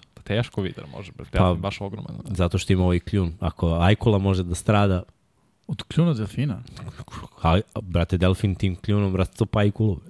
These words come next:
Speaker 2: što ne bi mogo vidru.
Speaker 3: Ma je li?
Speaker 1: Ma je li? <laughs>
Speaker 3: Vidri je više.
Speaker 2: Brži su u vodi, okretni.
Speaker 3: Čekaj, jedan na jedan ili populacija na populaciju? <laughs>
Speaker 2: Pa mislim da je još zajebanije ako je populacija na populaciju.
Speaker 3: Pa vidri je više.
Speaker 2: Znaš šta rade delfini, brate?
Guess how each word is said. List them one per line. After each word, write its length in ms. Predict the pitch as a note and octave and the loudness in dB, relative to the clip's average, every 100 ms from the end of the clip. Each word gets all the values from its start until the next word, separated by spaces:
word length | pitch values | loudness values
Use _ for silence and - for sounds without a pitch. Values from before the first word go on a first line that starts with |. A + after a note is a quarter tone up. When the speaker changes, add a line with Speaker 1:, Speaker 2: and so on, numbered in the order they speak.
| - | -16
Speaker 2:
što 180 | - | -2
ne 80 | F2 | 0
bi 60 | F2+ | 2
mogo 220 | G2 F#2+ | 2 4
vidru. 240 | F#2 F2+ - _ _ _ _ _ _ _ _ _ _ _ - _ _ _ | 2 0 -10 _ _ _ _ _ _ _ _ _ _ _ -20 _ _ _
Speaker 3:
Ma 160 | A#2 A#2+ | -4 0
je 160 | D#3 | 0
li? 100 | C#3+ - - - C3 | -2 -6 -18 -14 -8
Speaker 1:
Ma 120 | D3 D#3+ | 0 4
je 100 | - | 4
li? 880 | - B3 G#3+ - A3+ E3 E3+ F3+ - - | 4 4 4 4 2 2 0 0 -2 -6
<laughs> 120 | C#3+ | -2
Speaker 3:
Vidri 300 | B2+ D3+ C3+ | 0 2 0
je 60 | A#2 | 2
više. 340 | C#3+ - G2+ - - - | 0 -2 -4 -8 -16 -10
Speaker 2:
Brži 380 | F2 F#2 F#2 A2 | 0 2 4 2
su 200 | - A#2 | 2 4
u 140 | G#2+ G2 | 4 2
vodi, 480 | G#2 A2+ A2 G#2 | 2 2 4 2
okretni. 240 | F2+ - - | 0 0 2
Speaker 3:
Čekaj, 320 | - C3 A2+ | 2 4 2
jedan 260 | G#2+ C#3 D3+ | 4 2 2
na 60 | C3 | 2
jedan 340 | A2 B2 D3+ | 2 0 0
ili 300 | F3 F#3 F#3 | 0 0 0
populacija 560 | - E3 F3+ F3 - E3+ | -4 -4 0 -2 0 -2
na 60 | |
populaciju? 680 | C#3+ D#3 E3 - - - G#3+ A3 B3 - G#3 | 0 -2 -2 2 4 4 4 6 4 4 -2
<laughs> 460 | - - - - _ | -2 -12 -14 -18 _
Speaker 2:
Pa 140 | G#2+ | -2
mislim 280 | G2 A2+ - | 0 0 2
da 60 | A#2 | 2
je 60 | |
još 120 | A#2 A2 | 4 2
zajebanije 440 | A2+ G2+ A#2 B2 | 2 2 2 2
ako 140 | A2+ | 0
je 60 | A2+ | 0
populacija 560 | A#2 G#2+ A#2 A2+ - A2 | 0 2 0 2 0 -2
na 60 | |
populaciju. 600 | G#2 G#2+ A2 G#2+ - E2+ | -4 -2 0 0 -2 -6
Speaker 3:
Pa 100 | - | -2
vidri 280 | A#2 B2 B2 | 0 0 0
je 60 | C3+ | 0
više. 360 | C#3+ C#3+ - - | 0 -2 -8 -8
Speaker 2:
Znaš 260 | G#2 C#3 | 2 2
šta 100 | A#3 | 4
rade 220 | A3+ F#3 | 2 2
delfini, 420 | B2 A#2 B2+ F2+ C2+ | 2 0 0 -2 -4
brate? 380 | A#2+ A#2 - | -10 -12 -16